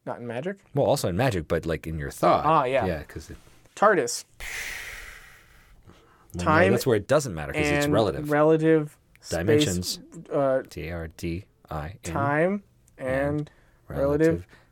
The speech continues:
Speaker 2: dimension.
Speaker 1: dimension.
Speaker 2: Or dimensions, if
Speaker 1: Dimen-,
Speaker 2: it's,
Speaker 1: time.
Speaker 2: uh, an unearthly child. Where the
Speaker 1: Time.
Speaker 2: Doctor's granddaughter, Susan, s-, said time and relative dimensions.
Speaker 1: Grandfather.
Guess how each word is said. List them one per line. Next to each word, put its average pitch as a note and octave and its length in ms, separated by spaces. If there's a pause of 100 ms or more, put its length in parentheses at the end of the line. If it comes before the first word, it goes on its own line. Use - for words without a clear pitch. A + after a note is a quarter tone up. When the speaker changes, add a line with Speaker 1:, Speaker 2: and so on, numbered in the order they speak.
(180)
Speaker 2:
dimension. E2 480
Speaker 1:
dimension. C#3 320
Speaker 2:
Or C#3+ 380
dimensions, C3 1300
if C#3 100
Speaker 1:
Dimen-, D3 60
Speaker 2:
it's, - 320 (260)
Speaker 1:
time. D#3+ 380
Speaker 2:
uh, F2+ 340
an A2 120
unearthly A2+ 400
child. F2 520 (300)
Where C#3+ 100 (120)
the F#2 60
Speaker 1:
Time. F#2 60
Speaker 2:
Doctor's F#2 340
granddaughter, F#2 400
Susan, G#2 600
s-, - 140 (100)
said E2 280
time E2 240
and E2 100
relative F2+ 300
dimensions. F#2 680
Speaker 1:
Grandfather. F3 680